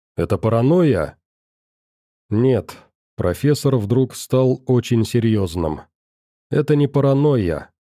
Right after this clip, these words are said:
по крайней мере, не ваша. Это Улей, он, когда ему нужно, ведёт человека.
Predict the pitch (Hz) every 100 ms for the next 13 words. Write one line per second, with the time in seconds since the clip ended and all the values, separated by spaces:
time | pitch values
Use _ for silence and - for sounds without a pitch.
0 | - 95 101 120 120 120 123 139 110 82
1 | 98 110 107 104 - 87 73 - _ _
2 | _ _ 123 131 151 160 - 185 123 92
3 | 73 - _ _ - 156 165 135 107 110
4 | 135 135 131 135 156 143 113 104 113 131
5 | 147 135 - 107 120 123 127 - 85 76